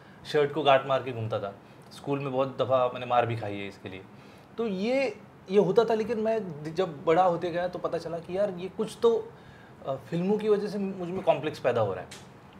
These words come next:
फिल्म ये अच्छी बात नहीं है, क्योंकि मैं फिल्मों में होता था तो जब फिल्म देखता था तो बहुत, अ, कॉन्फिडेंट, बहुत लगता था कि हम hero हैं।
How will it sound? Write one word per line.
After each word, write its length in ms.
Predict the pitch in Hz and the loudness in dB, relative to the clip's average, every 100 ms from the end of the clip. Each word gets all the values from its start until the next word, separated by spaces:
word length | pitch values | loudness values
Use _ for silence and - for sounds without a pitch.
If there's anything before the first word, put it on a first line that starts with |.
| - - - 110 | -20 -20 -18 -6
फिल्म 240 | 160 208 208 | -2 0 2
ये 100 | 220 | 2
अच्छी 320 | 156 - 208 | 0 -2 4
बात 200 | 196 196 | 4 4
नहीं 200 | 175 135 | -2 -4
है, 60 | |
क्योंकि 280 | 98 175 170 | -6 -8 -6
मैं 100 | 202 | -6
फिल्मों 300 | 208 160 180 | -4 -4 -2
में 120 | 214 | -2
होता 200 | 180 208 | -2 -2
था 120 | 196 202 | -2 -2
तो 340 | 208 196 175 - 156 135 139 | 0 -2 -4 -12 -16 -14 -6
जब 200 | 170 - | -6 -4
फिल्म 220 | 170 180 | -4 -2
देखता 260 | 175 180 | -2 0
था 140 | 170 170 | -2 -2
तो 280 | 175 170 165 - - - - | -4 -6 -8 -16 -20 -20 -8
बहुत, 240 | 143 147 151 | -4 -2 -4
अ, 140 | - 147 | -8 -8
कॉन्फिडेंट, 760 | 139 127 120 135 135 143 147 143 | -4 -4 0 0 2 0 -2 -4
बहुत 380 | 117 139 143 143 | 2 2 2 -2
लगता 240 | 113 135 | -6 -6
था 40 | |
कि 80 | 143 | -4
हम 100 | 139 | -4
hero 240 | 127 135 135 | -2 0 0
हैं। 180 | 120 | -4